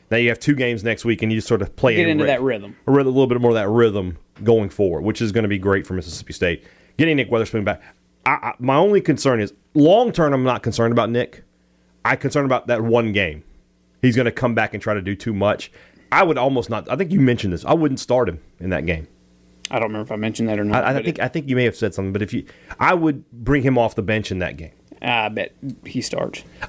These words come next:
Speaker 1: I bet he does,
Speaker 2: <laughs>
Speaker 1: 'cause he's in Jackson too, and he'll get a
Speaker 2: Yeah.
Speaker 1: huge ovation. But I wouldn't. I would just, like, we're gonna,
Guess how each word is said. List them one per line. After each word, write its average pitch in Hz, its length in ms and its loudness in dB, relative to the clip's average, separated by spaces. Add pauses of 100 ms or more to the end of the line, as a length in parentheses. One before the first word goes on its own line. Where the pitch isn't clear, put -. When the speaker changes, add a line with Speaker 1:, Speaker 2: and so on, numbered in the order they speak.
Speaker 1:
I 180 80 2
bet 156 260 0
he 165 100 -2
does, 131 520 -2 (260)
Speaker 2:
<laughs> - 260 -20
Speaker 1:
'cause 190 120 4
he's 151 140 2
in 160 140 2
Jackson 117 480 0
too, 131 160 0
and 120 60 0
he'll 120 60 2
get 131 140 2
a - 20 -2
Speaker 2:
Yeah. 101 60 -6
Speaker 1:
huge 120 180 -4
ovation. 107 560 -2 (420)
But 113 360 2 (720)
I 156 160 2
wouldn't. 220 520 -6 (260)
I 143 80 0
would 190 160 2
just, - 260 -6 (180)
like, 123 240 -2 (180)
we're 151 100 -2
gonna, 156 380 2